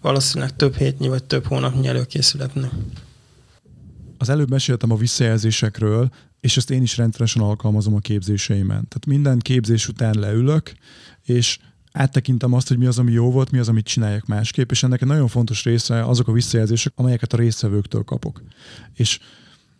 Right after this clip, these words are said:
Speaker 2: még régebben, még az első tréningek után többször megkaptam azt, hogy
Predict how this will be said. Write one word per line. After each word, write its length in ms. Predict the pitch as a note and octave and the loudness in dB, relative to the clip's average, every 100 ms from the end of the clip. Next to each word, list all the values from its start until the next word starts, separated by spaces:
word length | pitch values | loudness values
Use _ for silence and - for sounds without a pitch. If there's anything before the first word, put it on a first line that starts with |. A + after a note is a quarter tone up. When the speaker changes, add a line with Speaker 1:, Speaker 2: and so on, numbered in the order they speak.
| _ | _
Speaker 2:
még 180 | A#2+ A#2+ | 0 2
régebben, 720 | F3+ D3+ A#2+ B2 B2 C#3+ D3+ - | 2 2 2 2 2 0 -2 -4
még 120 | A#2+ | 0
az 240 | A#2 A#2 B2 - | 2 0 -2 -6
első 400 | C3 B2+ - B2 | -2 0 2 0
tréningek 540 | A2+ B2+ B2 A#2 G#2+ - | 0 0 2 2 0 -2
után 240 | A2+ C#3 | 0 0
többször 300 | E3 - A#2+ | 0 0 0
megkaptam 540 | A2+ A#2+ - - A#2+ A#2+ | 0 0 -2 -4 -2 0
azt, 260 | C#3 - | 0 0
hogy 220 | B2+ A#2 | 0 -2